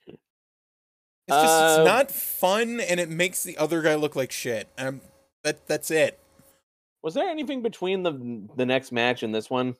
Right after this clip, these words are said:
Speaker 1: Jazz joins commentary.
Speaker 2: Okay, Jazz joins our commentary, and is the best guest commentator we've ever seen in wrestling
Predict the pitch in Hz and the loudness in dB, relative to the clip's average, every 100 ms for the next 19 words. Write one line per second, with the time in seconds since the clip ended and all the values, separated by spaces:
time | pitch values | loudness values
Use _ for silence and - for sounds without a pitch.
0 | _ 156 160 135 147 143 - 127 127 117 | _ -4 -2 -2 -4 -4 -6 -8 -8 -8
1 | 113 113 107 _ _ _ - 160 156 120 | -8 -8 -10 _ _ _ -6 0 2 4
2 | 165 220 208 190 196 185 185 180 180 165 | 6 6 6 2 2 4 4 4 0 0
3 | 147 143 135 139 131 143 110 151 180 - | 0 2 2 2 2 0 2 4 4 2
4 | 131 156 160 - 147 143 143 131 123 123 | 2 2 4 2 0 2 2 2 0 0
5 | 117 120 127 127 127 120 117 113 - 98 | 4 4 2 -4 -6 -2 -2 -2 -4 -8
6 | 92 | -8